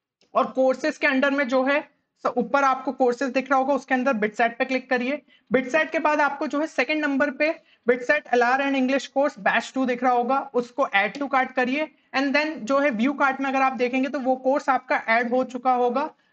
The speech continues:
वहां पे जाके अर्ली बर्ड डिस्काउंट कूपन कोड लगाइए। तो अर्ली बर्ड डिस्काउंट कूपन कोड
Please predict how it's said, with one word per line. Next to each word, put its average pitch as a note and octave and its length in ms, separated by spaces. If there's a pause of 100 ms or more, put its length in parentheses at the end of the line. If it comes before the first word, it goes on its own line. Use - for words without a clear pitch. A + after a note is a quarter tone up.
(100)
वहां C4 200
पे D#4+ 120
जाके C#4 320
अर्ली A#3+ 420
बर्ड C#4 220
डिस्काउंट B3 480
कूपन A3+ 280
कोड F#3+ 180
लगाइए। C#3 440 (320)
तो - 60
अर्ली B3+ 400
बर्ड D4+ 300
डिस्काउंट C#4 440
कूपन C#4+ 340
कोड C#4 360